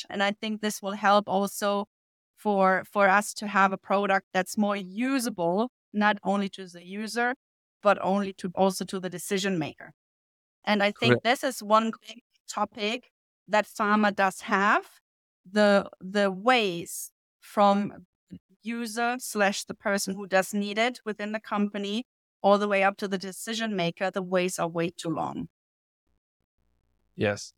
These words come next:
Speaker 2: it is the sales, so it's called sales cycle. Yeah, how does, long does it take to, to sell? It's like a, you know, that's a sa-, a sales cycle is totally a marketing job, and the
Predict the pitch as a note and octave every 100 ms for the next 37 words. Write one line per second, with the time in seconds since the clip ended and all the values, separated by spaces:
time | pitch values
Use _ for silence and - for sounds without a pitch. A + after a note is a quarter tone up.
0 | _ _ _ - A#2+ C#3+ C3 A2+ - C3
1 | C3+ B2+ - - A#2+ A2+ G#2+ - A#2 G#2+
2 | - B2 A#2 A2 - G#2 - - - B2+
3 | - A2 - A2+ G#2+ A2 G#2 A2 A2 A2
4 | A2 A#2+ - G#2+ - - G#2+ - _ _
5 | _ _ _ _ _ _ - A#2 - B2
6 | A2 A#2 _ - D#3+ F3+ F3 - C#3+ C3
7 | - D3+ C#3+ A#2+ C3+ - - - - -
8 | C#3 C3+ - D#3 D3 C3 C3+ A#2+ - A2+
9 | A2 - B2+ - A#2 A2 G2+ G#2 G#2 G#2
10 | A2+ A#2 - G2+ G2+ G2 F2+ - _ _
11 | _ _ _ - A#2 A2+ A2 A#2